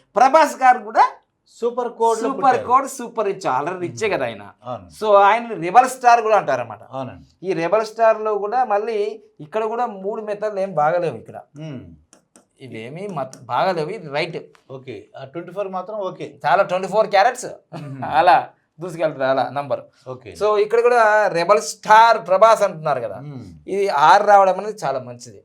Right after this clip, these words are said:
Speaker 2: ఓకే.
Speaker 1: మ్మ్. అక్కడ
Speaker 2: రెబల్.
Speaker 1: నుంచి ఆయన లైఫ్ లో చాలా టర్నింగ్స్ అయ్యాయి.
Speaker 2: మ్మ్.
Speaker 1: కానీ ఇక్కడ కూడా ఫార్టీ నైన్ అని ఇది మంచిది కాదు,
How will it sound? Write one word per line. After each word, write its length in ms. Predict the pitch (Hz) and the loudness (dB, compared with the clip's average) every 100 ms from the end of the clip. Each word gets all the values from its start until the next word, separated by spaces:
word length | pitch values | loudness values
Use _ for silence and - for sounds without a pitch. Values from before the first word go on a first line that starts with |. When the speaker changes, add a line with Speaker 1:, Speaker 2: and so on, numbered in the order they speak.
| _ 127 | _ -16
Speaker 2:
ఓకే. 360 | 127 117 90 147 | -16 -16 -20 -14
Speaker 1:
మ్మ్. 220 | 170 135 113 80 | -12 -12 -16 -14
అక్కడ 220 | 117 123 156 | -8 -6 -6
Speaker 2:
రెబల్. 180 | 175 | -6
Speaker 1:
నుంచి 160 | 185 208 | 0 0
ఆయన 240 | 175 151 | 0 -6
లైఫ్ 260 | 143 151 156 | -6 -8 -8
లో 80 | 165 | -10
చాలా 300 | 147 131 127 | -8 -10 -10
టర్నింగ్స్ 320 | 127 139 131 | -12 -12 -12
అయ్యాయి. 220 | 127 165 233 | -10 -10 -12
Speaker 2:
మ్మ్. 340 | _ _ 127 | _ _ 0
Speaker 1:
కానీ 160 | 214 226 | 0 2
ఇక్కడ 200 | 226 226 | -2 0
కూడా 280 | 240 226 | 2 2
ఫార్టీ 460 | 208 180 180 185 202 | 2 4 4 2 -6
నైన్ 200 | 190 190 | -8 -8
అని 120 | 196 | -10
ఇది 120 | 165 | -12
మంచిది 380 | 151 143 143 143 | -10 -10 -10 -8
కాదు, 260 | 123 131 | -6 -8